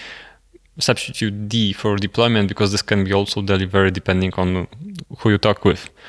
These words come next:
right? So what else, apart from the tests, can you do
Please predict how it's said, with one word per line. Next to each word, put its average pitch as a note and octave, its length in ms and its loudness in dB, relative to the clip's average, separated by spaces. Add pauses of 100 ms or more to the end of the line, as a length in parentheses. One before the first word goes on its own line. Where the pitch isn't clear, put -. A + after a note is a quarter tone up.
(280)
right? G2+ 240 0
So A2+ 180 2
what C3+ 260 2
else, E3 520 0
apart A2+ 240 2
from A2 120 0
the G#2 80 4
tests, G2 640 0 (240)
can A#2+ 240 4
you A2 80 4
do G#2 720 2